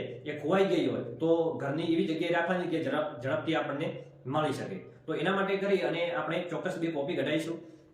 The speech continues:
બીજું કે જ્યારે પરીક્ષા ચાલુ થશે એ દિવસે સવારમાં, અ, ઉજાગરા આપણે એટલા બધા નહીં કરીએ અને જેટલું દરરોજ રીડિંગ કરતા હોઈએ એટલું જ રીડિંગ કરવાનું. એવું નહીં કે આજે આખી રાત ઊંઘ વાંચેલું એટલે કાલ પેપર છે, એવું,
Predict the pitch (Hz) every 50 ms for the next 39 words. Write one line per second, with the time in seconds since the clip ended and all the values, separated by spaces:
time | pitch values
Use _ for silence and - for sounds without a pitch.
0 | _ _ 180 180 196 175 147 - - - - - - 143 151 160 165 165 160 151
1 | 123 120 147 160 185 180 175 190 185 - 196 190 170 170 180 180 180 190 190 196
2 | 170 - - 170 180 180 196 202 190 - 151 - - - - - - - - -
3 | 143 156 175 180 180 180 180 185 185 185 180 - - - - - 143 139 135 -
4 | - - - - - - 156 156 175 180 180 185 185 180 175 175 180 185 180 170
5 | 170 175 170 165 170 170 165 185 185 - 170 151 135 127 - - - - - -
6 | 139 151 147 123 135 135 147 180 180 151 143 156 180 180 180 151 160 165 180 180
7 | 180 180 - 185 180 180 175 170 165 156 156 - - 185 - 170 160 175 180 180
8 | 185 180 - - 175 180 175 - - - - - - 151 160 175 185 190 190 185
9 | 180 170 165 160 165 156 156 165 165 165 165 165 156 143 156 156 156 160 160 165
10 | 160 156 151 - 151 147 147 139 139 135 147 143 127 135 127 127 127 127 - -